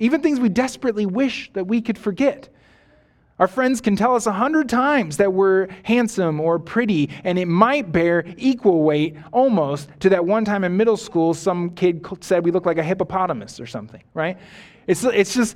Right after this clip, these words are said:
God tells you over and over again how valuable you are.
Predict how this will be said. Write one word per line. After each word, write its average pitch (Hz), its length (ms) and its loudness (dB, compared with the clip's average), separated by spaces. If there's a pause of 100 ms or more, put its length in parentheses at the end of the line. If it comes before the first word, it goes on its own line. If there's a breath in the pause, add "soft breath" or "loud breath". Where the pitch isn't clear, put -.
(760 loud breath)
God 277 260 6
tells 233 260 0
you 220 140 2
over 277 380 2
and 214 200 0
over 220 380 2
again 143 280 -4
how 196 240 0
valuable 165 720 0
you 101 200 -16
are. - 300 -20